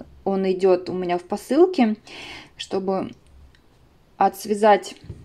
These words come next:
и сфотографировать коллекцию Мишат. Вот. И связать Мишку Тедди в оттенке Ярнар Джинса.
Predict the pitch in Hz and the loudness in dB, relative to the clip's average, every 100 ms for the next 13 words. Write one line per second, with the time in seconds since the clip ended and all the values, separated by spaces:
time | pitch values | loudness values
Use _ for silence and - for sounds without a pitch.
0 | _ _ - - 208 214 180 185 185 196 | _ _ -16 -6 -4 -4 -4 -2 -2 0
1 | 226 220 180 - 190 202 - 196 202 - | 2 2 0 0 -2 -2 -6 -6 -6 -2
2 | 151 151 - - _ _ _ - 180 165 | -4 -4 -14 -20 _ _ _ -14 -10 -10
3 | - - 247 269 - 190 185 208 214 196 | -8 -2 0 -2 -6 -6 0 0 0 -6
4 | 196 - - 202 208 185 180 165 160 - | -8 -8 -6 -4 -2 -2 -2 -4 -4 -8
5 | - 180 180 214 226 - 180 180 170 - | -10 -10 -6 -4 -4 -4 -6 -6 -8 -8
6 | 160 127 - | -10 -10 -14